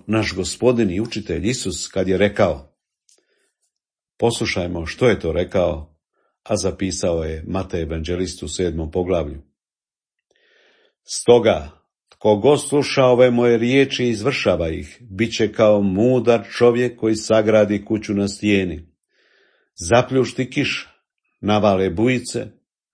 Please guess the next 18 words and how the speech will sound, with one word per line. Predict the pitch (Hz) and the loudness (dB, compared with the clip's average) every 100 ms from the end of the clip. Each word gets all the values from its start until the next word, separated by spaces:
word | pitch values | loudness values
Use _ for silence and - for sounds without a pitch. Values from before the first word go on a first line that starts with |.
| _ _ _ - | _ _ _ -12
duhnu | 92 160 160 151 151 | 0 2 2 -2 -2
vjetrovi | 110 135 135 123 117 117 107 - _ _ _ | 2 0 2 2 4 2 -2 -12 _ _ _
i | 107 | -6
sruče | - 104 87 82 | -4 -2 -2 -4
se | 82 90 | -6 -4
na | 85 82 | -4 -6
tu | 92 | -10
kuću. | - 110 - - _ _ _ _ _ _ _ _ _ _ | -2 -2 -2 -14 _ _ _ _ _ _ _ _ _ _
Ali | 90 87 | -8 -4
ona | 92 101 98 | 0 0 2
ne | 104 | 0
pada, | 107 127 85 71 _ _ _ _ _ _ _ _ _ | 0 0 0 -6 _ _ _ _ _ _ _ _ _
jer | - 95 113 117 - _ _ _ - | -4 2 2 0 -12 _ _ _ -8
utemeljena | 101 - 104 127 131 123 117 110 | -8 -2 0 2 2 2 2 0
je | 104 101 92 - _ - | 2 0 -2 -6 _ -10
na | 92 | -8
stijeni.” | 85 - 87 73 71 - _ _ _ _ _ _ _ _ _ _ _ _ _ _ _ | -8 -8 -8 -8 -12 -20 _ _ _ _ _ _ _ _ _ _ _ _ _ _ _
Naprotiv, | 110 175 131 95 82 | -2 -2 0 -4 -4